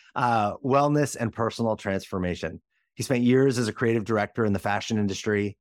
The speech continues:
and he has an innate understanding of the power of self-expression through style. He's also worked as an experience designer for culture and events in the hospitality industry.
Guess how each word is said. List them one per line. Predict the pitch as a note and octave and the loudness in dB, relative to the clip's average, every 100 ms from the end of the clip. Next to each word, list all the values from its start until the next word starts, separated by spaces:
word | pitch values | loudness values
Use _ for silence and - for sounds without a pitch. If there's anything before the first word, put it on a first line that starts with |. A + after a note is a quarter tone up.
| _ - | _ -10
and | G#2+ | -4
he | G#2+ A2 | 0 0
has | G#2 | 0
an | A2 | 0
innate | G#2+ A2+ A#2 C3 | 2 2 2 0
understanding | A#2 G#2+ - G2+ F#2+ F#2+ F#2 | 0 -2 -2 -4 -2 -4 -6
of | F2+ | -8
the | F2 | -8
power | - F#2 F#2 G2 F#2+ | -6 -2 0 0 -2
of | - - | -6 -12
self-expression | - F#2+ F#2 - - - - F#2+ F2 F#2 F2 | -6 -4 -4 -6 -14 -14 -6 -6 -4 -4 -4
through | E2 E2+ E2 | -4 -8 -8
style. | - D#2+ D#2 - - _ _ _ _ _ _ _ _ _ - | -8 -6 -6 -8 -14 _ _ _ _ _ _ _ _ _ -10
He's | G2+ | -2
also | B2 A#2 B2+ | 2 2 2
worked | A2+ G#2 G#2 - | 2 2 0 -2
as | F#2+ | -2
an | G2+ | -2
experience | - - A2+ A2 - | -2 -2 0 0 -4
designer | G#2 G2+ F#2+ | -4 -2 -2
for | - F2 | -4 -10
culture | - A#2 - A#2 G#2+ | -4 -4 0 -2 -2
and | G2 F#2 | -2 -4
events | F2+ G2 F#2 F#2+ | -2 -2 -2 -4
in | |
the | F2 | -4
hospitality | F2 - - A2 A2 G#2+ G#2 | -4 -6 -8 -2 0 0 0
industry. | G2+ G2 - G2 F#2+ | -2 -4 -4 -4 -4